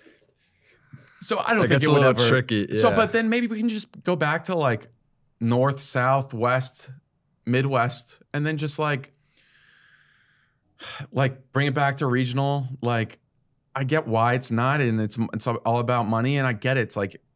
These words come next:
Speaker 1: y-, you gotta get your bag, like, as a school and whatnot. Like, I don't blame U S C for going to the Big Ten. They saw the writing on the wall. Like, they were like, "We have to make a move." And they were
Speaker 2: Yeah.
Speaker 1: like, "How do we make sure," like, the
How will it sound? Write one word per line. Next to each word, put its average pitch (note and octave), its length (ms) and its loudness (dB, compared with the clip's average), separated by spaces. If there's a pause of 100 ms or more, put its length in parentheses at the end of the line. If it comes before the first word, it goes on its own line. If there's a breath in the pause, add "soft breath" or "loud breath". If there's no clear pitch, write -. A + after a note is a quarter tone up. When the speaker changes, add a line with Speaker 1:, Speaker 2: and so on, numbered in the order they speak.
Speaker 1:
y-, G#2 260 -4
you A2 140 -4
gotta A#2+ 180 2
get A#2+ 140 -6
your A2 80 -4
bag, G#2+ 380 0
like, G#2 140 -2
as G2+ 140 -4
a G2 40 -10
school A#2 380 -2
and A#2 100 0
whatnot. G#2 380 -4
Like, G#2 120 -4
I A2 80 0
don't C3 140 -2
blame A2 260 -4
U G2 140 -6
S - 80 -8
C A2+ 100 -8
for G#2 140 -10
going A2 140 -4
to G#2 40 -4
the G2 60 -6
Big G#2+ 180 -4
Ten. A#2 160 -4
They A2+ 80 -2
saw C3+ 160 -4
the B2+ 80 0
writing A#2 220 -2
on A2+ 80 -2
the G#2 60 -2
wall. G#2+ 380 -2
Like, F#2+ 120 -10
they A#2+ 80 0
were C#3 100 0
like, G#2+ 160 -2
"We B2+ 80 0
have C3+ 100 -2
to C3+ 80 -2
make A#2 140 -2
a G#2+ 40 -2
move." G#2 440 -4 (600 loud breath)
And D3 120 2
they D3 80 2
were D#3 60 4
Speaker 2:
Yeah. D#3+ 60 4
Speaker 1:
like, D3 120 2
"How D3 160 -2
do F3+ 80 2
we F3+ 100 0
make D3+ 200 -2
sure," C#3 340 0 (340 loud breath)
like, C#3+ 180 -2
the B2+ 220 -4